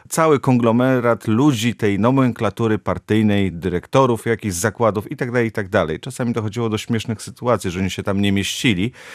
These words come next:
Czasami się te podia załamywały albo jakaś barierka pękała. No, dochodziło do takich, e, rzeczy, no bo każdy chciał tam być,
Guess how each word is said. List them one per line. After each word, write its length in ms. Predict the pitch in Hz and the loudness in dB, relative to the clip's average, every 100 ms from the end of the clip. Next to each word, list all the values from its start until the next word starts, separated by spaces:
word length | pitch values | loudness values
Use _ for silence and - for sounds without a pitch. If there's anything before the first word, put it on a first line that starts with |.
| - - - | -18 -20 -18
Czasami 380 | - 107 113 107 | -10 -6 -2 -2
się 240 | - 107 98 | 0 -2 -2
te 240 | - 98 | 0 0
podia 500 | 95 107 92 104 98 90 98 | 2 -2 0 2 2 0 -4
załamywały 880 | 104 117 110 101 95 104 117 117 110 | 0 4 4 4 2 4 4 6 4
albo 380 | 98 95 104 98 | 4 2 2 2
jakaś 300 | 110 98 98 | -2 -2 -2
barierka 500 | 87 101 113 107 - | 0 2 4 2 2
pękała. 600 | 95 98 95 101 92 101 110 _ - | -2 -2 0 2 4 2 0 _ -4
No, 140 | 95 101 | -4 0
dochodziło 480 | 147 139 123 127 | 2 2 4 2
do 120 | 92 92 | 4 0
takich, 440 | 92 - 90 - | -4 -6 -12 -8
e, 320 | 95 87 90 | -8 -4 -4
rzeczy, 280 | 90 92 - | -2 -4 -2
no 80 | 113 | -6
bo 100 | 113 | -6
każdy 400 | - 123 117 113 | -4 -4 -4 -10
chciał 220 | - 110 | -4 -6
tam 220 | 104 107 | -4 -4
być, 360 | 104 90 - - | -2 -4 -6 -20